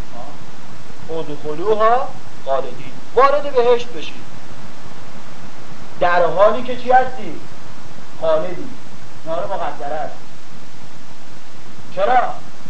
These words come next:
به دلیلی که اون زمانی که دارن داخل می‌شن، پاشون از همون پای در گذاشتن، تو اون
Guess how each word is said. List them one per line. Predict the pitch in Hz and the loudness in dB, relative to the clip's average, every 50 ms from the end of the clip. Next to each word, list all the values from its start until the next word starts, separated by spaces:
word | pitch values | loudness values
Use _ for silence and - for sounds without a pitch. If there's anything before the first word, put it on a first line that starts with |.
| - - - - | 0 0 0 0
به | 170 170 | -2 -2
دلیلی | 180 190 196 | -2 -2 -2
که | 226 - | -2 -2
اون | - 226 226 214 | -2 -2 -2 0
زمانی | 214 202 190 196 202 202 196 | 0 0 0 0 0 0 0
که | 202 202 | -2 -2
دارن | 185 190 180 190 190 185 | -2 -2 -2 -2 -2 0
داخل | - 190 180 180 180 185 180 175 | 0 0 0 0 0 -2 -2 -2
می‌شن، | 165 - 185 175 | -2 -2 -2 -2
پاشون | 170 - 180 175 170 175 - 180 | -2 -2 -2 -2 -2 -2 -2 -2
از | 175 175 175 156 - - - - | 0 0 0 -2 -2 -2 -2 -2
همون | 151 160 170 170 165 156 - - - - - - - - - - - - - - | -2 -2 -2 -2 -2 -2 -2 0 0 -2 -2 -2 -2 -2 -2 -2 -2 -2 -2 0
پای | 170 165 165 165 | 0 0 0 0
در | 165 165 165 165 160 | 0 0 0 0 0
گذاشتن، | 160 165 156 160 151 151 - 160 160 160 160 - | 0 -2 0 0 0 0 -2 -2 -2 -2 -2 -2
تو | 202 | -2
اون | 220 214 | -2 -2